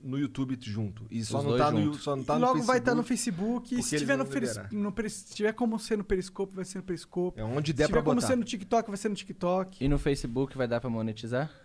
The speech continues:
Speaker 3: Não, porque o Facebook, ele tem uma política de monetização bem xoxa.
Speaker 1: Por exemplo, a gente não poderia beber. A gente não poderia falar as merdas que a gente fala.
Speaker 2: Então só vai fazer pra aumentar a audiência,
Speaker 1: É.
Speaker 2: que é
Speaker 3: Exatamente.
Speaker 2: maravilhoso.
Speaker 1: É,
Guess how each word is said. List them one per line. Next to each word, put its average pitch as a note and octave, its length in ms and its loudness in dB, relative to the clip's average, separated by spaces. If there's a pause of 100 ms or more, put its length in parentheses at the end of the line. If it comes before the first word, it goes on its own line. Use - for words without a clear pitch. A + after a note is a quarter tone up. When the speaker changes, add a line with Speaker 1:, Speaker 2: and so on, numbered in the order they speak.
(260)
Speaker 3:
Não, C#4 320 2
porque D4+ 180 -2
o D4 60 2
Facebook, C4 460 -6
ele C4 100 -4
tem C#4 140 -4
uma C4 100 -2
política B3 380 -6
de B3 80 -4
monetização A#3+ 840 -4
bem A#3+ 600 -2
xoxa. - 500 -4 (720)
Speaker 1:
Por B2 120 -6
exemplo, A2+ 320 0
a - 20 -2
gente A2+ 100 -6
não A2+ 80 -2
poderia A#2 360 2
beber. G2+ 360 0
A - 840 -20
gente G2+ 100 -12
não A2 60 -6
poderia G#2 420 -2
falar G#2+ 240 -4
as G#2 100 -4
merdas G#2 280 -6
que G#2 80 -8
a - 20 -6
gente G2+ 140 -10
fala. F#2 180 -8
Speaker 2:
Então A#2+ 160 -2
só A#2+ 120 -4
vai B2 100 2
fazer A#2 260 0
pra B2 80 -4
aumentar A#2+ 240 -2
a A#2+ 40 -2
audiência, A#2+ 460 -6
Speaker 1:
É. G2+ 220 -8
Speaker 2:
que A2+ 100 -6
é A2 40 2
Speaker 3:
Exatamente. A2 240 0
Speaker 2:
maravilhoso. G#2+ 680 -4
Speaker 1:
É, E2+ 160 -8